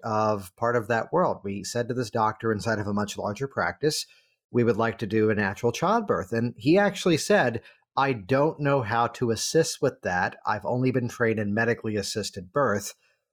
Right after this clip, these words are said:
And to his credit, he goes, "Luckily, we're a large practice. Let me get you someone else."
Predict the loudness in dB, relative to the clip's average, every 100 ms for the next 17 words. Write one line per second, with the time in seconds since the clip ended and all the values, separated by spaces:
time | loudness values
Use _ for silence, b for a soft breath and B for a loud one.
0 | -4 2 4 2 2 4 4 2 4 4
1 | 4 0 b b _ _ -4 -2 0 2
2 | 4 4 2 2 0 -2 0 0 0 -2
3 | -4 -4 -4 -6 -8 -8 -6 -4 -4 -4
4 | -6 -2 -2 -4